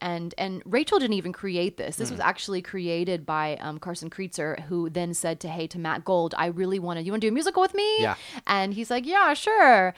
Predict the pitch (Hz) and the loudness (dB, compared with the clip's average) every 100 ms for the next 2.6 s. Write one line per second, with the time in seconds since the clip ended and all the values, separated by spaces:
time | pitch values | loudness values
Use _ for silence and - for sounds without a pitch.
0 | - - 208 226 214 185 226 277 247 220 | -10 -8 0 2 2 2 2 2 2 0
1 | 190 - 180 185 185 170 - 339 196 151 | -2 -4 -2 -2 -2 -6 0 0 2 0
2 | 160 170 175 113 73 - | 2 2 2 -2 -6 -10